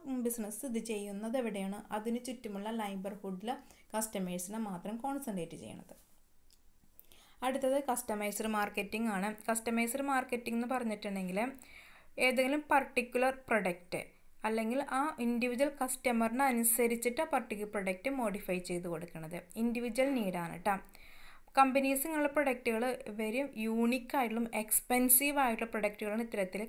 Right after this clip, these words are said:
customize ചെയ്ത് കൊടുക്കണത്. home ബിൽഡേഴ്സ്, എയർക്രാഫ്റ്റ് മാനുഫാക്ചേഴ്സ് ഒക്കെയാണ് ഇതിന് എക്സാമ്പിളായിട്ട് പറയണത്. ഓരോരുത്തർക്കും ഓരോരുത്തരുടെ ഇഷ്ടമാണ്, അതിനനുസരിച്ചിട്ടായിരിക്കും എയർക്രാഫ്റ്റുകളും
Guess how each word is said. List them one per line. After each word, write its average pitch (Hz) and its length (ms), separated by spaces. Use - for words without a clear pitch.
customize 196 580
ചെയ്ത് 190 300
കൊടുക്കണത്. 196 540
home 226 320
ബിൽഡേഴ്സ്, 196 580
എയർക്രാഫ്റ്റ് 208 600
മാനുഫാക്ചേഴ്സ് 185 800
ഒക്കെയാണ് 208 340
ഇതിന് 202 300
എക്സാമ്പിളായിട്ട് 180 840
പറയണത്. 160 440
ഓരോരുത്തർക്കും 240 880
ഓരോരുത്തരുടെ 240 580
ഇഷ്ടമാണ്, 233 440
അതിനനുസരിച്ചിട്ടായിരിക്കും 233 1040
എയർക്രാഫ്റ്റുകളും 196 840